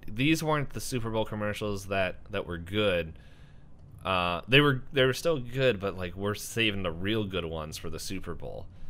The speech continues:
And then they never came out. It, like, it was the same one. I'm like, "Well, that's disappointing."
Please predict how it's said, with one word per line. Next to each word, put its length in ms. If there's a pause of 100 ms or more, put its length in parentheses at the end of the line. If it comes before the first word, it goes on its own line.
(800)
And 280
then 580 (400)
they 180
never 340
came 320
out. 300 (200)
It, 320
like, 260
it 200
was 280
the 100
same 340
one. 360
I'm 100
like, 200
"Well, 120
that's 240
disappointing." 800